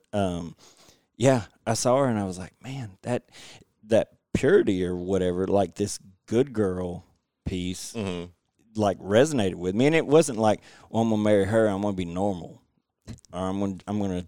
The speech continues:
Speaker 1: settle down and do all this." I was just, like, super attracted to her, and, and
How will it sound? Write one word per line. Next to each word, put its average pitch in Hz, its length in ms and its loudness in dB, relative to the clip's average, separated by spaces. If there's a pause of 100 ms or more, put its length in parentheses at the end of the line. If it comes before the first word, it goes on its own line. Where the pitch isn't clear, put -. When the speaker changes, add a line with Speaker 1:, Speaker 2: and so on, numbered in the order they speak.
(160)
Speaker 1:
settle 104 280 2
down 101 320 0
and 92 120 -6
do 95 140 -2
all 87 120 -2
this." 127 380 2
I 120 140 2
was 190 140 0
just, 127 260 -4
like, 92 240 -2
super 117 400 2
attracted 104 520 0
to 92 120 -4
her, 90 200 -2
and, 90 300 -8 (460)
and 98 520 -2